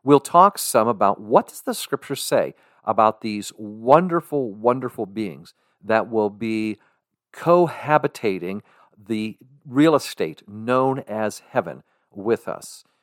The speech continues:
It'll be a joyful place. Matthew chapter twenty-five, Jesus tells us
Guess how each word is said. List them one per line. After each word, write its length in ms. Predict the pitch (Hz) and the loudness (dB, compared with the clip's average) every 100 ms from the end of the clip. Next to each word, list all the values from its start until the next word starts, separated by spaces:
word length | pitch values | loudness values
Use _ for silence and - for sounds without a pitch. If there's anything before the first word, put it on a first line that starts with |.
| _ _ | _ _
It'll 160 | 147 165 | 4 4
be 120 | 185 | 4
a 40 | |
joyful 420 | 123 151 196 - 110 | 2 6 4 4 -8
place. 460 | 127 170 95 - | 2 2 2 -4
Matthew 300 | 110 113 120 | -4 -4 -6
chapter 300 | - 120 - | -4 -4 -4
twenty-five, 580 | - 120 113 - 120 90 | -10 -8 -8 -4 -4 -4
Jesus 400 | 98 110 107 - | -8 -10 -10 -14
tells 520 | - 165 165 151 - - | -4 2 2 2 -6 -4
us 300 | 90 - | -4 -4